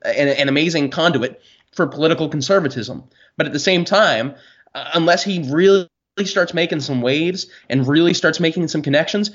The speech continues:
he's never gonna be Speaker of the House. He's never gonna be Minority Leader of the House. It's, he's never gonna be any of those things. Um, but, r-, r-, you know, kind of really quick, have you ever heard of Dead Dogma?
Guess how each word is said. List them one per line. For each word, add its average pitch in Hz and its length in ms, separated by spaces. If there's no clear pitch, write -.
he's 208 160
never 220 220
gonna 196 160
be 151 100
Speaker 135 380
of 107 80
the 117 80
House. 98 200
He's 143 120
never 165 160
gonna 156 140
be 143 100
Minority 131 400
Leader 117 260
of 101 80
the 110 60
House. 104 260
It's, 165 140
he's 175 240
never 180 160
gonna 175 160
be 165 100
any 185 160
of 131 80
those 98 220
things. - 320
Um, 123 420
but, 160 240
r-, 196 160
r-, 180 140
you 175 140
know, 139 200
kind 196 220
of 147 260
really 185 380
quick, 185 160
have 156 120
you 185 100
ever 208 100
heard 160 220
of 127 80
Dead 127 160
Dogma? 107 440